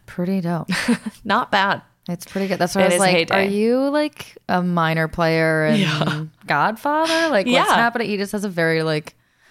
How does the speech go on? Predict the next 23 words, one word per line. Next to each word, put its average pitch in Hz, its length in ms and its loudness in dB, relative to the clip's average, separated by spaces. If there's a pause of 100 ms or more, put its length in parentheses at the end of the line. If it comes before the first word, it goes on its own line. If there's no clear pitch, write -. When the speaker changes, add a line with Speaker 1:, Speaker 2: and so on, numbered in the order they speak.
(540)
Speaker 2:
He 208 160 -2
doesn't 226 300 2
Speaker 1:
Italian 190 340 2
Speaker 2:
look - 80 2
bad. - 80 2
Speaker 1:
dude 208 100 -4
vibe, 190 300 2
and 147 100 -4
I 151 40 -2
Speaker 2:
Yeah. 262 100 0
Speaker 1:
get 233 160 2
it. 160 200 -4 (140)
And 202 100 -2
I 214 80 2
Speaker 2:
Yeah. 185 60 2
Speaker 1:
was 160 140 -2
like, 156 240 -6
"Oh, 202 400 -6
that's" 147 400 -8
Speaker 2:
It 196 120 4
appeals 202 320 2
to 208 100 -2
our 175 180 2